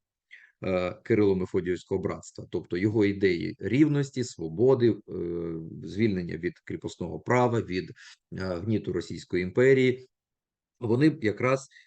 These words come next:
і надихнули цих людей, так, створити отаке товариство Кирило-Мефодіївці. Ну, це представники інтелігенції, це всі діячі, пов'язані з Київським університетом. Це люди,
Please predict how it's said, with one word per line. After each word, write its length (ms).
і 320
надихнули 640
цих 240
людей, 500
так, 240
створити 800
отаке 360
товариство 680
Кирило-Мефодіївці. 1160
Ну, 140
це 280
представники 600
інтелігенції, 760
це 500
всі 420
діячі, 680
пов'язані 540
з 80
Київським 540
університетом. 880
Це 140
люди, 580